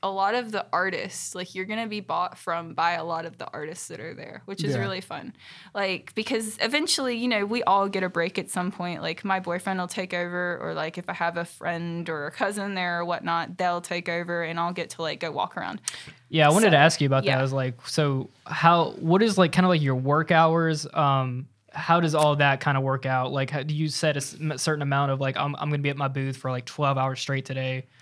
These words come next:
Speaker 3: Or how does that work for
Speaker 1: Uh,
Speaker 3: you?
Speaker 1: you have times when the, uh, place is open and you need to get there on time.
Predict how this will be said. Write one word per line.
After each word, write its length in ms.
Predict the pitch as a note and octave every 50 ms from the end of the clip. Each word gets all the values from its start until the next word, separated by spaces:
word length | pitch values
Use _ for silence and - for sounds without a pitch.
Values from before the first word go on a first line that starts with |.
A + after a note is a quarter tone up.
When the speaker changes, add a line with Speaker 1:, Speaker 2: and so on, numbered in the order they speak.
| _ _ _ - _ _ _
Speaker 3:
Or 560 | - C#3 C3+ C3+ C3 B2+ B2 B2 B2 B2+ A#2+ -
how 200 | _ - - D3+
does 100 | D3+ D3+
that 160 | C#3 C#3 C3 C3
work 180 | C3 B2+ B2+
for 60 | -
Speaker 1:
Uh, 280 | A3 A3+ A#3 A#3 A3+ A3+ A3 -
Speaker 3:
you? 180 | - G#3+ A#3 C4
Speaker 1:
you 40 | C#4+
have 260 | C#4+ E4+ F#4 F#4+ F#4
times 580 | - - - G#3 G3+ G#3 G#3+ A3+ A#3 A#3 - G#3+
when 380 | G#3 G3 G3 G3 G3+ G3+ G3
the, 680 | F#3+ G3 G3 F#3+ F#3+ F#3+ F#3 F#3 F#3 F#3 F#3 F3+ F3 - _ _
uh, 560 | F#3 F3+ F3 E3+ E3+ E3 D#3+ E3 D#3+ D#3+ D#3+ - _ _ _ _ _ _ _
place 300 | - - G3 F#3+ F#3+ -
is 60 | G#3 G3
open 440 | - E3+ E3+ E3+ G#3 G#3 A3+ A3+ - -
and 200 | G3+ G3 F#3+ F#3+
you 80 | F#3+ G3
need 260 | G3+ G3 G3 G3 G3
to 120 | - - G3
get 600 | F#3+ F3+ F3+ F3 F3 F3 F3 F3 F3 - - _ _ _ _
there 580 | - F3+ F3+ F3 F3 F3+ F#3+ G3+ A3 A3 -
on 180 | - G3+ G3 G3+
time. 560 | G3+ - G#3 G#3 G#3 A3+ B3 C4 B3+ B3+ -